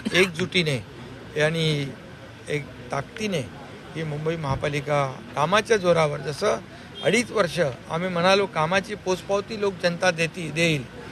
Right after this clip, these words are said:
म्हणून जसं अडीच वर्षामध्ये जे, अ, आतापर्यंतच्या इतिहासामध्ये नोंद होईल एवढे कामं केली, प्रकल्प केले, योजना केल्या आणि त्याचा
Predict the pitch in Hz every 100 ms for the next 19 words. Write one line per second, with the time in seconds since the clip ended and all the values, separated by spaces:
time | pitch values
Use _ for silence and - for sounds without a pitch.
0 | - - - 160 220 208 123 147 196 190
1 | 165 208 - 190 196 196 202 202 196 196
2 | 190 165 - - - - - 170 151 -
3 | - 160 160 190 185 185 185 202 196 151
4 | - 190 185 196 196 196 180 170 226 214
5 | 202 202 180 180 196 190 - 156 202 -
6 | 185 170 165 156 208 208 190 175 165 156
7 | 135 - - - - 151 160 165 202 220
8 | 214 170 156 143 135 - - - 156 196
9 | 185 180 208 226 240